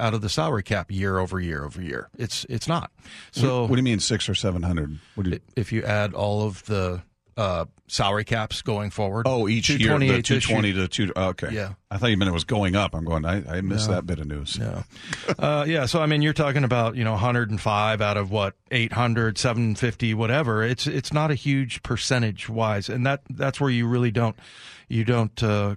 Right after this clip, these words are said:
Speaker 1: cramp your style there. But I, I, to me, thirty-two to thirty-five is somewhere where I feel like it, it'll be. I don't think it's gonna be forty. But, um, you know, I, <laughs> I think I backed my number off a little bit because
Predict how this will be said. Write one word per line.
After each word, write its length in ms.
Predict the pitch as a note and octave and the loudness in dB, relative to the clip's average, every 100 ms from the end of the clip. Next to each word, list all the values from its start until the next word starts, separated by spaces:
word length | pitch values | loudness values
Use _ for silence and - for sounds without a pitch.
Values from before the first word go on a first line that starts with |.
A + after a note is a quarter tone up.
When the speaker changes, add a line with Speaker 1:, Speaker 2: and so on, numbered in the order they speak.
| - | -6
Speaker 1:
cramp 340 | - B2+ A2+ | 0 2 2
your 120 | G#2+ | 0
style 400 | F2+ C#3+ C#3+ A2+ | 2 2 4 2
there. 140 | A2 G#2+ | 2 2
But 200 | A#2 - - | 0 -2 -2
I, 120 | C3+ D3+ | 0 2
I, 60 | D#3 - - | -2 -4 -4
to 100 | E3 | -2
me, 260 | A3 F#3 C3+ - - _ | 0 -2 -4 -14 -20 _
thirty-two 1700 | - E3+ G#3 A3 G3 - _ _ _ _ _ - D#3+ D3+ D#3 D#3+ D#3 _ _ - _ | -4 0 2 2 0 -4 _ _ _ _ _ -2 0 2 2 0 -2 _ _ -20 _
to 120 | - G#2+ | -4 0
thirty-five 800 | - C#3 C3+ - A2 A2+ B2+ | 2 2 2 2 2 2 0
is 120 | B2+ A2 | -2 0
somewhere 460 | B2+ A2 A2 A2+ | 0 2 2 2
where 160 | A2 G2 | 2 2
I 80 | G2 | 2
feel 180 | - G#2+ | 2 0
like 200 | G#2+ B2 | 0 -2
it, 200 | A2+ A2+ | -4 -2
it'll 240 | A2 A2 | 0 0
be. 300 | G2+ A#2 C#3 - - - | 0 0 -2 -6 -6 -2
I 160 | A#2+ | -2
don't 120 | A#2 | -2
think 160 | B2 B2 | -2 -2
it's 120 | B2 | -2
gonna 140 | - C3+ | -2 0
be 120 | B2 | -2
forty. 420 | - G#2+ G#2+ C#3 - - - - - | -2 -2 -2 -4 -8 -20 -20 -6 0
But, 280 | A#2 - | 0 2
um, 400 | A#2+ A2 G#2+ G2 - | 2 2 2 0 -6
you 140 | - A#2+ | -2 2
know, 100 | A#2 | 2
I, 200 | B2 C#3+ | 2 0
<laughs> 40 | |
I 180 | - E3 | 0 -2
think 280 | - E3 - | 0 -4 -2
I 140 | B2 D3 | -2 0
backed 320 | F#3 G3 E3 | 0 0 0
my 180 | C3+ C#3+ | 0 2
number 340 | C#3+ C3+ B2 | 2 2 2
off 160 | A#2 A#2 | 0 0
a 40 | |
little 240 | A2 B2+ B2+ | 0 2 2
bit 200 | A#2+ - | 0 -2
because 380 | G2+ A2+ G2+ | -2 -2 -2